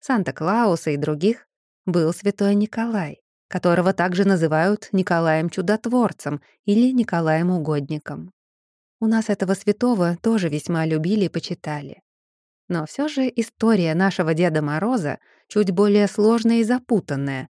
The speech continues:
и святой Николай имеет к ней только косвенное отношение. Начнем с Европы. Еще в первые века нашей эры святой Николай почитался во многих государствах как покровитель путешественников, сирот,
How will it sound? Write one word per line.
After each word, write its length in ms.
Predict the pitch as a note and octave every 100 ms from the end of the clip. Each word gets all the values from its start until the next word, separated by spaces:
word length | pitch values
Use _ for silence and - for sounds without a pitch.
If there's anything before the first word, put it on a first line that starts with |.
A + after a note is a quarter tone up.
| _ _
и 80 | G3+
святой 360 | F#3 F3+ E3
Николай 640 | D#3+ E3+ D3+ D3+ D#3 B3 A#3+
имеет 360 | E3+ F#3 G#3+ -
к 80 |
ней 240 | D#3+ D#3 E3
только 380 | - D3 - F#3
косвенное 600 | F3+ D#3+ - D#3 D#3 E3
отношение. 680 | - E3+ - D3+ C#3 C3+ _ _ _ _ _ _ _ _ -
Начнем 560 | F3 - A#3 C#4 D4 -
с 140 | -
Европы. 580 | B3 B3 G3+ C3 - - - _ _ _ _ _ _ _ -
Еще 240 | F3+ D#4+
в 80 | -
первые 420 | A#3+ B3+ G3+ G3
века 340 | F#3+ F#3+ G3+
нашей 440 | F3+ D#3+ E3 E3 D3+
эры 420 | F#3+ B3 D#3 - _ _ -
святой 380 | F3 G3 A#3+
Николай 540 | A3+ G#3+ F3 F#3 C4 C4+
почитался 580 | G3+ F#3+ A3+ B3 B3 G#3
во 140 | F3
многих 340 | E3+ A3+ G3
государствах 800 | D#3+ F3 - D#3 A#3 - - A3
как 220 | - F3+ -
покровитель 560 | - F#3+ F#3 - D3
путешественников, 960 | - D#3 D#3+ - A#3+ - B3 B3 B3 -
сирот, 540 | - - E3+ D#3+ -